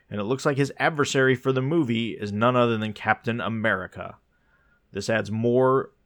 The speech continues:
to the rumor of which side everybody is falling on in the Civil War. And that's your news for Friday, August twenty-first, twenty fifteen. For more news, reviews, and in-depth commentary on all things Marvel Cinematic Universe related,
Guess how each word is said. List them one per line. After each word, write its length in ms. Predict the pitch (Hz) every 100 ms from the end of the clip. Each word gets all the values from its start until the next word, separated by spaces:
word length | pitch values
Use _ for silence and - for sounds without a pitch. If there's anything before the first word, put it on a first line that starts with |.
| _ _ _ _ -
to 100 | 127
the 100 | 123
rumor 420 | 143 170 127 113
of 160 | 107
which 240 | 107 131 -
side 280 | 135 123 95
everybody 420 | 120 123 113 110
is 120 | 98
falling 360 | - 135 110 107
on 220 | 104 104
in 180 | 98 104
the 80 |
Civil 400 | 104 - 104 110
War. 380 | 104 95 78 92 _ _ _ _ _
And 140 | - 98
that's 180 | 101 117
your 100 | 117
news 200 | 131 -
for 160 | 135
Friday, 640 | - 156 156 113 107 107 -
August 340 | 101 113 131 -
twenty-first, 760 | 139 151 - 110 92 - - _ _
twenty 360 | - - 95 98
fifteen. 580 | - 104 - 82 87 98 _
For 160 | _ 113
more 200 | 117 113
news, 340 | 104 113 110
reviews, 480 | 98 98 110 123 107
and 160 | 101 107
in-depth 320 | 113 113 -
commentary 600 | - 131 104 - 98 104
on 140 | 98 92
all 220 | 110 120
things 260 | 113 110
Marvel 300 | 98 104 117
Cinematic 580 | 110 - 113 107 104 101
Universe 480 | 104 107 95 98 -
related, 520 | 95 104 107 95 98